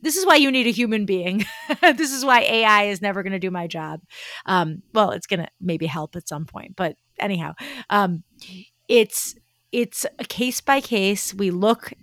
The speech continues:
at the mark you want to protect, the trademark, the brand, and I give you a sense of what might be some of the issues,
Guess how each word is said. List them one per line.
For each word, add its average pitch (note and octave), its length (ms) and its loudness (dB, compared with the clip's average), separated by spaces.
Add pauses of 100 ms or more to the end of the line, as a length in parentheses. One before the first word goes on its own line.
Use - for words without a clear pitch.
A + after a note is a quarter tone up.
at F3+ 200 0
the G3 60 -2
mark F#3 380 2
you A#3 100 0
want F#3 300 -2
to - 180 -6
protect, C#4 680 -2
the - 80 -6
trademark, G#3+ 520 2 (320)
the G#3+ 80 0
brand, G3 480 2 (560)
and G3 460 4 (220)
I G3+ 100 0
give G3 200 2
you A3 160 0
a G#3 60 2
sense F#3+ 400 -2
of F3 320 0 (300)
what G3+ 300 2
might A3 220 2
be B3+ 120 -2
some A#3 240 -2
of A#3+ 60 -2
the A3 160 0
issues, G3+ 640 -2